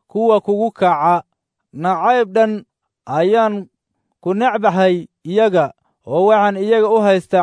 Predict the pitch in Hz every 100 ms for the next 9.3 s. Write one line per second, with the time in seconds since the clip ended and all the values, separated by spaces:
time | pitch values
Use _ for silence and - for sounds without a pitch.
0 | 156 180 180 185 196 226 - 196 180 180
1 | 170 _ _ _ _ 127 165 214 233 214
2 | 214 208 190 175 220 196 175 _ _ 139
3 | 170 185 226 190 202 190 190 170 185 208
4 | 214 _ _ _ 139 156 190 175 220 220
5 | 208 175 196 185 190 190 226 196 190 180
6 | 180 180 208 196 147 _ _ _ - 160
7 | 175 190 175 220 233 202 165 - _ _
8 | 165 208 202 175 226 196 190 190 208 214
9 | 202 175 165